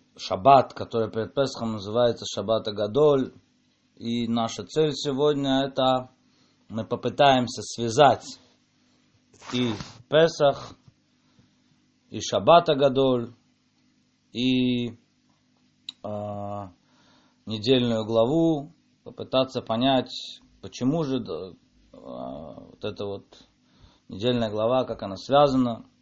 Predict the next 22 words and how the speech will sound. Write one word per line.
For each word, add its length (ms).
с 80
Песахом, 520
и 20
с 80
Шаббат 340
Агадоль. 420
Итак, 540
э, 200
начнём 680
мы 200
с 200
того, 400
что 920
попытаемся 640
понять, 840
э, 240
почему 680
этот 280
шаббат 400
называется 520
Шаббат 380
Агадоль. 440